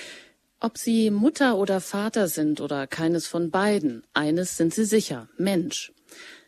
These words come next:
Und sicher möchten Sie auch Ihre menschliche Würde beibehalten, falls man sie Ihnen noch nicht ausgeredet hat in einer der leidigen politisch-gesellschaftlichen Debatten.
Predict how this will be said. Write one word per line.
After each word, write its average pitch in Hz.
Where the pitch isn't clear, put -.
Und 320
sicher 240
möchten 208
Sie 165
auch 160
Ihre 165
menschliche 175
Würde 165
beibehalten, 165
falls 277
man 220
sie 190
Ihnen 196
noch 190
nicht 175
ausgeredet 151
hat -
in 247
einer 208
der 202
leidigen 165
politisch-gesellschaftlichen 170
Debatten. 139